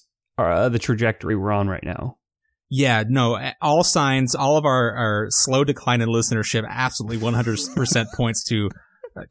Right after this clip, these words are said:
Speaker 2: just a bright future as a top ten media franchise.
Speaker 1: We just have to, here's the thing. People starting podcasts, they keep coming and going. You can find podcasts on there that have, like, one episode and there's, like, six listeners and they gave up.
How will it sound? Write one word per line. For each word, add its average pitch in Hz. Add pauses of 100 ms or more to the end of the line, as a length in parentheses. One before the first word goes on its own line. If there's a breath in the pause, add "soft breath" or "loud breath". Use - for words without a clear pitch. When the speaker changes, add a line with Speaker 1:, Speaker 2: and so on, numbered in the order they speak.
Speaker 2:
just -
a 143
bright 127
future 117
as 107
a 107
top 107
ten 104
media 92
franchise. -
Speaker 1:
We 170
just 247
have 262
to, 240
here's 185
the 202
thing. 160 (920)
People 226
starting 208
podcasts, 160 (140)
they 147
keep 180
coming 160
and 127
going. 117
You 165
can 208
find 190
podcasts 160
on 156
there 156
that 139
have, 135
like, 123
one 127
episode 131
and 123
there's, 113
like, 117
six -
listeners 117
and 117
they 110
gave 110
up. 117